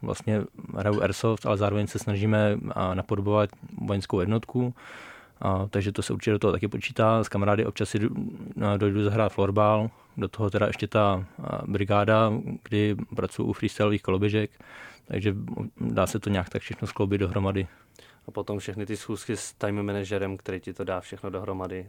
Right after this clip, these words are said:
Speaker 2: Asi taky
Speaker 1: No, no,
Speaker 2: jsi
Speaker 1: no, no. Tam jsme třeba strašně, a, nám pomohlo, když jsme přišli s Katkou na to, že jak je v Google ten kalendář,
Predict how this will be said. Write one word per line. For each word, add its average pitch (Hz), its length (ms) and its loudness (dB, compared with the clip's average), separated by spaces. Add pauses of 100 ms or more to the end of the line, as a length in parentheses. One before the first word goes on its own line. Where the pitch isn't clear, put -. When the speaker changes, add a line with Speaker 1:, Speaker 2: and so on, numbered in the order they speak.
Speaker 2:
Asi - 180 -10
taky 113 140 0
Speaker 1:
No, 110 80 4
no, 110 100 4
Speaker 2:
jsi 107 60 4
Speaker 1:
no, 104 220 2 (120)
no. 107 340 -4 (180)
Tam 117 120 4
jsme 127 160 2
třeba 120 240 2
strašně, 127 420 4 (120)
a, 113 480 4
nám 117 200 4
pomohlo, 117 400 4
když 113 140 -2
jsme 120 120 0
přišli 113 300 -2
s - 40 -4
Katkou 120 280 2
na 113 80 6
to, 117 180 4
že 117 160 6 (460)
jak 107 180 0 (260)
je 107 180 2
v 110 340 -8
Google 113 580 4
ten 110 200 2
kalendář, 110 580 4